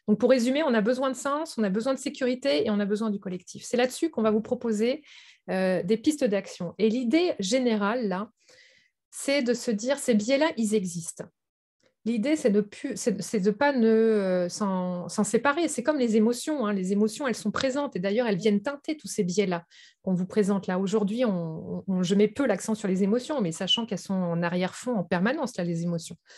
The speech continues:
Euh, l'idée, c'est, on ne peut pas, euh, ne plus les avoir, ces biais-là, comme on ne peut pas ne plus avoir nos émotions. Par contre, on peut apprendre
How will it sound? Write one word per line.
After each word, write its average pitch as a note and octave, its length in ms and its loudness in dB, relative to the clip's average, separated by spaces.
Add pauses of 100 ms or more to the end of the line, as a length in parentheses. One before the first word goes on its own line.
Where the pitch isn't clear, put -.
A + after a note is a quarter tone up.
(520)
Euh, E3 400 0 (640)
l'idée, A3+ 300 4
c'est, A#3+ 400 0
on A3 80 2
ne A3+ 100 4
peut A#3+ 200 -4
pas, D4 360 2 (220)
euh, G#3+ 280 0
ne G#3+ 100 4
plus B3+ 180 0
les A#3+ 160 2
avoir, G3+ 320 0
ces - 140 -8
biais-là, D#3+ 300 -4
comme G3 200 0
on F#3 80 2
ne F3 80 2
peut E3+ 180 -2
pas A3+ 160 2
ne A3+ 120 -2
plus - 180 -2
avoir G3+ 240 0
nos F#3+ 80 -2
émotions. F3 400 -4 (160)
Par C4+ 160 0
contre, E4+ 220 -4
on A3 60 4
peut - 260 2
apprendre C4+ 800 -2